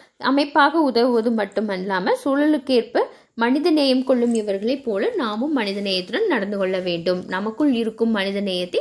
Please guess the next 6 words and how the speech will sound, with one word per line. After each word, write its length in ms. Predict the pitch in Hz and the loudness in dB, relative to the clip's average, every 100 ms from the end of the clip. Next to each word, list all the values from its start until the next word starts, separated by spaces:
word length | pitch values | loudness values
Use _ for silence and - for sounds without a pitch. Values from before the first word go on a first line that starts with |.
| - | -2
மலர 340 | 214 185 190 | 0 0 -2
செய்ய 300 | 196 190 185 | -4 -4 -2
வேண்டும். 420 | 180 170 170 180 180 - - - | -4 -4 -2 -4 -6 -20 -20 -4
எங்க 340 | 233 277 302 | 0 2 2
அன்பு 320 | 247 233 220 | 2 0 0
இருக்குதோ, 220 | 214 214 | 0 0